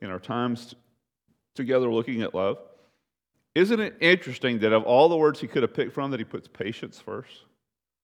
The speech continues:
So, so I want you to think about, think about it this way. Patience, according to the Holy Spirit, is the threshold that we have to cross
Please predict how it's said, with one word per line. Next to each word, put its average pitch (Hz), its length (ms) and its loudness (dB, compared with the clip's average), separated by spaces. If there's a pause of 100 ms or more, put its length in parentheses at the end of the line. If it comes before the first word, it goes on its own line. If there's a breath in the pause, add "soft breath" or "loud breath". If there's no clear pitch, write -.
(420)
So, - 140 -10
so 151 120 2
I 139 60 6
want 208 260 2
you 202 80 -4
to 165 80 -2
think 160 220 -6
about, - 480 -2 (240)
think 120 160 -6
about 107 240 -2
it - 20 -10
this - 140 -12
way. 92 140 -8 (100)
Patience, 123 600 -6
according 113 280 -6
to 101 40 -6
the 113 60 -6
Holy 107 120 -4
Spirit, - 360 -10 (540 soft breath)
is 107 220 -2
the - 80 -16
threshold 92 600 -4 (1300)
that 107 120 -6
we 113 120 -6
have 107 180 0
to - 80 -14
cross 82 460 -10